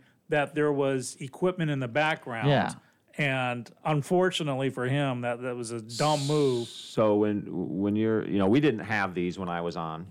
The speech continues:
Speaker 2: Yeah.
Speaker 3: Right? So it's pretty simple to take pictures today, but, um, you know, certain, certain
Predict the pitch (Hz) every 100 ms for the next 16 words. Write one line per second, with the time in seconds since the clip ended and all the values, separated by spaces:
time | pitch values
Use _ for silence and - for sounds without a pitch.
0 | - - 165 151 92 92 - - 87 87
1 | - - 113 98 101 98 110 98 113 101
2 | 92 - 95 87 - - _ _ _ _
3 | - - - 76 73 73 - - - -
4 | _ _ 92 92 - 170 120 - 170 -
5 | 117